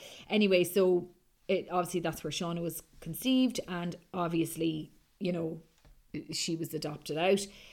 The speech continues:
But after a shaky start, they soon bond and develop a close mother-daughter relationship. But just so many crazy things. So,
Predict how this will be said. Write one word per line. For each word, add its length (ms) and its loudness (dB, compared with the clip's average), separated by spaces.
But 160 4
after 240 0
a 20 -2
shaky 240 0
start, 240 0
they 80 -2
soon 240 -4
bond 340 -4
and 120 -6
develop 240 -6
a 40 -18
close 240 -8
mother-daughter 540 -6
relationship. 480 -2
But 220 -6
just 240 0
so 140 4
many 180 4
crazy 380 2
things. 320 -4
So, 220 2